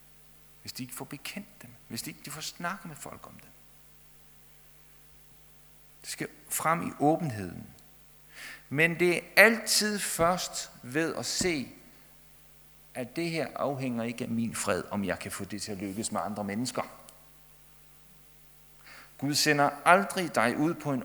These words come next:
opgave med Guds kraft og power.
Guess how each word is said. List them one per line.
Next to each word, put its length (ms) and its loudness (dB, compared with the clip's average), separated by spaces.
opgave 580 0
med 240 -12
Guds 260 0
kraft 440 -4
og 140 -16
power. 560 -6